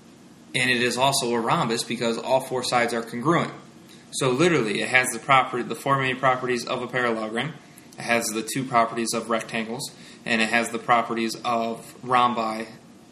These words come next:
with this as well. So the diagonals. Diagonals are congruent perpendicular bisectors, and they're actually also angle bisectors. Okay, so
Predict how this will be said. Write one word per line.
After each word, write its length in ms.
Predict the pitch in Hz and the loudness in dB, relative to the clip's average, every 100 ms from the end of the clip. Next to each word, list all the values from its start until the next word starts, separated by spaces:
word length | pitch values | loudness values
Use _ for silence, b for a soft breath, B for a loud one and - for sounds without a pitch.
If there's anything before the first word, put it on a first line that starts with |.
| - - - - - - - | -20 -20 -20 -20 -20 -20 -14
with 280 | 131 131 113 | -2 -2 -2
this 280 | 98 - - | -8 -8 -8
as 140 | 113 113 | -8 -6
well. 260 | 113 92 B B B | -6 -8 B B B
So 680 | - 131 113 107 107 107 110 - | -4 0 0 0 -2 -4 -6 -12
the 200 | - 135 | -4 0
diagonals. 500 | 135 127 127 110 85 - - - | 4 6 4 2 -6 -8 -10 -8
Diagonals 540 | 120 117 120 117 120 - | 0 2 2 0 -4 -4
are 760 | 113 110 110 110 107 107 107 113 - - | 0 4 4 2 -2 -6 -8 -12 -16 -10
congruent 640 | 135 123 120 143 160 185 - B B B - - - - | -8 -6 -2 0 0 -2 -10 B B B -20 -20 -20 -10
perpendicular 580 | - 151 156 156 151 160 | 0 0 2 0 0 0
bisectors, 760 | 151 170 - 120 113 127 - - - - - | 4 4 4 -2 -4 -8 -10 -14 -18 -14 -4
and 100 | 135 | 0
they're 80 | 160 | 2
actually 320 | 208 - 143 | 0 0 2
also 280 | 139 139 120 | 2 0 0
angle 260 | 123 123 | 0 0
bisectors. 760 | 107 101 - - - - - - - - - - - - - - | -2 -4 -6 -8 -10 -16 -16 -18 -20 -20 -20 -20 -20 -20 -18 -10
Okay, 280 | 113 117 113 - | 0 2 4 2
so 360 | 113 110 95 | 2 0 -4